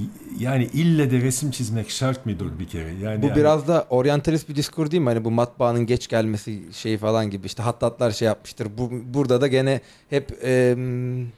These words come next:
Speaker 2: sakinleştirilmesi, teskin edilmesi gereken bir muhafazakar kesim. Yüzyıllar boyunca hiç değişmeden her toplumda, her coğrafyada orada ve bu he-, bir sürü İslam toplumu,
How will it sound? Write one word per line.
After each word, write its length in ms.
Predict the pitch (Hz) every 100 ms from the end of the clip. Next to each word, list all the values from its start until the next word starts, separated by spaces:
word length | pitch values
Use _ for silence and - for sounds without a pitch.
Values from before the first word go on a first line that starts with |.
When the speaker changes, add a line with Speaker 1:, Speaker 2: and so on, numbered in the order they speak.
| _
Speaker 2:
sakinleştirilmesi, 1120 | - 135 127 - 135 131 - 135 135 135 -
teskin 340 | - 123 - 147
edilmesi 360 | 113 113 104
gereken 360 | 113 110 151 147
bir 60 | 131
muhafazakar 600 | 120 120 117 127 139 127
kesim. 300 | 117 190 185 - - - -
Yüzyıllar 600 | 127 123 147 156 156 - 127
boyunca 280 | 123 123 160
hiç 220 | 165 -
değişmeden 460 | 143 151 135 113 117
her 200 | 131 131
toplumda, 300 | 117 117 120
her 140 | 135
coğrafyada 400 | 117 110 135 139
orada 480 | 139 139 107 117 160 170
ve 160 | 120 117
bu 180 | 131
he-, 380 | 127 139 123 104 -
bir 300 | 131 127 156
sürü 200 | 139 131
İslam 320 | - 131 120
toplumu, 500 | 120 - 117 143